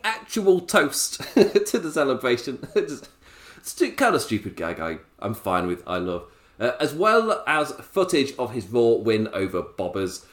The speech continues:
from the other week. Uh, Bobby obviously not taking him seriously, uh, given those victories came with quite the hand of help. But a match with ex-, uh, uh, Money in the Bank is given. It'll be Kofi versus Bobby Lashley at Money in the Bank, and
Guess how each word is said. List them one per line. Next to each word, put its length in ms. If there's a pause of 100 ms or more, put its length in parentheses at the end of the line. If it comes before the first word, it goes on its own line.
(120)
from 180
the 160
other 160
week. 380
Uh, 60
Bobby 420
obviously 400
not 240
taking 340
him 180
seriously, 840 (220)
uh, 80
given 580
those 240
victories 340
came 300
with 180
quite 380
the 80
hand 320
of 140
help. 420 (340)
But 440 (460)
a 120
match 420
with 160
ex-, 200 (100)
uh, 40
uh, 440
Money 160
in 60
the 60
Bank 460
is 160
given. 420 (240)
It'll 100
be 80
Kofi 220
versus 320
Bobby 220
Lashley 500
at 260
Money 180
in 60
the 60
Bank, 340 (340)
and 400